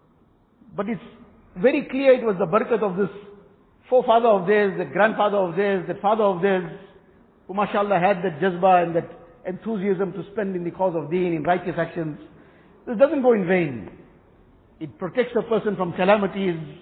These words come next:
It becomes a means of protection from a bad death. In the Hadith Sharif, Nabi Sallallahu Alaihi Wasallam says, "As-sadaqatu tadf-, tudfi'u ghadab ar-Rabb, wa tadfa'u mitat as-su."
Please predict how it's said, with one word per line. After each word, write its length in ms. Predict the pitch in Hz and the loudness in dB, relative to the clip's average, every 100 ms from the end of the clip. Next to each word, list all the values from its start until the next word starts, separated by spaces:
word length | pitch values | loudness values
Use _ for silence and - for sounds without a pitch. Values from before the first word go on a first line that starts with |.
| - _ _ _ - | -20 _ _ _ -16
It 120 | 160 | -10
becomes 320 | 185 220 196 | -6 -4 -2
a 60 | 190 | -2
means 280 | 220 226 | 0 0
of 140 | 190 - | -2 -4
protection 560 | 202 226 - - 220 | -4 -2 -4 -4 -4
from 160 | 190 190 | -2 -2
a 60 | 160 | -2
bad 460 | 135 190 208 - | 4 4 4 2
death. 200 | 190 196 - - - - - - _ _ _ _ _ - | 2 2 -2 -18 -20 -20 -20 -20 _ _ _ _ _ -12
In 100 | 170 | -10
the 60 | |
Hadith 260 | 165 190 202 | -8 -6 -6
Sharif, 240 | 202 202 190 | -4 -4 -4
Nabi 280 | 175 202 | -6 -4
Sallallahu 380 | 196 180 175 160 | 4 4 4 0
Alaihi 0 | |
Wasallam 260 | 185 190 160 | 0 2 0
says, 460 | - - - - | -6 -20 -18 -18
"As-sadaqatu 680 | - 214 208 202 196 208 190 - | -6 -4 -2 -2 -2 -2 -6 -6
tadf-, 220 | 208 170 - - - _ _ _ | -8 -8 -20 -20 -20 _ _ _
tudfi'u 560 | 269 208 - 247 226 165 | -10 -10 -10 -2 0 4
ghadab 280 | 202 262 226 | 6 6 6
ar-Rabb, 580 | 214 170 196 185 - - - - - _ _ _ - | 4 4 4 4 -2 -16 -20 -20 -20 _ _ _ -16
wa 80 | 165 - | -12 -8
tadfa'u 500 | 240 165 214 196 202 | -8 -6 -8 -6 -6
mitat 480 | 185 226 - 202 208 | -6 -8 -6 -8 -6
as-su." 600 | - - 214 208 175 | -8 -8 -2 0 0